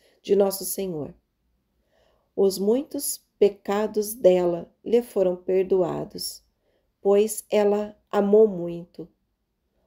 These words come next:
Lucas sete e quarenta e sete. A partir do contexto, especialmente da parábola anterior sobre os devedores, fica claro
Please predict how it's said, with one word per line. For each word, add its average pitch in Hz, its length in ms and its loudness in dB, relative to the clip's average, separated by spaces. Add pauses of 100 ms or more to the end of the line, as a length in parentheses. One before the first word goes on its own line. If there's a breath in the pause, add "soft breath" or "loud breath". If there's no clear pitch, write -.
(140)
Lucas 226 540 0
sete 196 400 -4
e - 20 -8
quarenta 185 420 -2
e 190 60 -2
sete. - 520 -10 (1160)
A 220 100 -2
partir 240 380 -2
do 247 100 0
contexto, 196 880 0 (380)
especialmente 226 960 -2
da 180 80 0
parábola 175 460 0
anterior 185 600 2
sobre 185 300 -6
os 175 100 -4
devedores, 185 880 0 (640)
fica 277 240 -4
claro 214 480 0